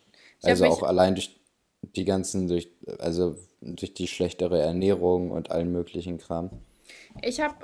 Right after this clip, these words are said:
Speaker 1: äh, auch viel Bammel davor gehabt, Krebs zu bekommen, aber mittlerweile hab ich eigentlich auch wieder ein gutes Gefühl, dass ich keinen Krebs bekomme.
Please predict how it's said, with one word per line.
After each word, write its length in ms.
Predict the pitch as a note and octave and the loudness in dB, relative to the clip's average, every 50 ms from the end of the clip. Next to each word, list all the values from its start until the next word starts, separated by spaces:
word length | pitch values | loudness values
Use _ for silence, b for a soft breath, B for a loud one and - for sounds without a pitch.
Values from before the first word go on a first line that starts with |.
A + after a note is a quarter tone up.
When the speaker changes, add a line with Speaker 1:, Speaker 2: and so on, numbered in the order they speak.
| - - | -6 -4
Speaker 1:
äh, 200 | A#3 A#3 A#3 A3+ - | -2 -2 -2 -2 0
auch 240 | - A3+ A#3+ A#3+ - | 0 0 -2 -2 -6
viel 260 | - - - B3 A#3 | -14 -8 -8 -6 -4
Bammel 340 | G3+ G#3+ A3 A#3+ A#3+ A3 F#3+ | 0 0 0 0 0 0 -2
davor 300 | F3+ F#3 - G3 F#3 F3 | -2 -2 -4 -6 -4 -4
gehabt, 340 | F3+ F#3 G3+ F#3 - - | -4 -6 -8 -10 -14 -14
Krebs 260 | - - G#3 G3+ G#3 - | -10 -8 -8 -8 -10 -12
zu 100 | - G3+ | -18 -16
bekommen, 320 | G#3 G#3 - - G#3 G#3+ | -16 -16 -12 -10 -10 -10
aber 120 | G#3+ G#3 A3+ | -8 -6 -6
mittlerweile 560 | A#3 C4 C#4 D4+ C#4+ C#4 C#4 C4 C4 B3+ B3+ C4+ | -6 -6 -4 -6 -6 -4 -4 -4 -4 -4 -6 -8
hab 100 | B3+ B3+ | -10 -10
ich 120 | C4+ - | -10 -10
eigentlich 220 | - A#3+ A#3 A#3 A#3+ A#3 | -10 -8 -8 -8 -8 -8
auch 80 | - | -8
wieder 100 | B3 A#3+ A#3 | -8 -6 -6
ein 100 | A3+ G#3+ | -6 -6
gutes 320 | G#3+ G#3 G3+ G#3+ G3 - | -6 -8 -8 -8 -10 -8
Gefühl, 260 | - G3 F#3 - E3+ E3 | -10 -12 -12 -10 -12 -10
dass 180 | E3+ E3+ F3 F#3 | -10 -10 -12 -14
ich 120 | E3+ F3 | -16 -18
keinen 240 | - - F3+ E3+ E3+ | -16 -16 -14 -14 -14
Krebs 360 | - - E3+ D3+ D#3 - - | -16 -16 -16 -16 -16 -18 -20
bekomme. 500 | - - - - - D3+ D3 C#3+ E3 E3+ | -20 -20 -20 -16 -16 -14 -14 -12 -14 -16